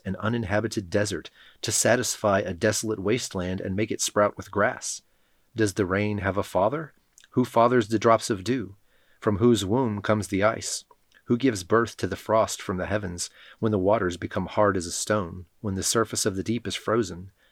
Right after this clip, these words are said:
Can you bind the chains of Pleiades? Or can you loosen Orion's belt?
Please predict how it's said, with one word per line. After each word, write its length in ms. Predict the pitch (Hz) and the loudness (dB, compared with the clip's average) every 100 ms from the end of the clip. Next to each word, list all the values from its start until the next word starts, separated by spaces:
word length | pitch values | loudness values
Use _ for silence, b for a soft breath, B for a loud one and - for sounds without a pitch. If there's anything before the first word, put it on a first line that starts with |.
| _ | _
Can 200 | - 104 | -2 -2
you 220 | 90 104 | 0 0
bind 320 | 101 101 107 98 | 2 2 2 0
the 60 | |
chains 380 | - 113 113 107 | 0 0 0 -2
of 100 | 104 | -2
Pleiades? 800 | - 101 101 113 123 156 - - _ _ _ | 0 2 2 2 0 -4 -12 -14 _ _ _
Or 100 | 110 | -4
can 180 | - 101 | -2 0
you 160 | 98 | 0
loosen 440 | 87 90 98 - 117 | 2 0 0 0 -2
Orion's 560 | 101 95 101 104 92 | 0 4 4 2 -2
belt? 240 | 82 101 | -2 -2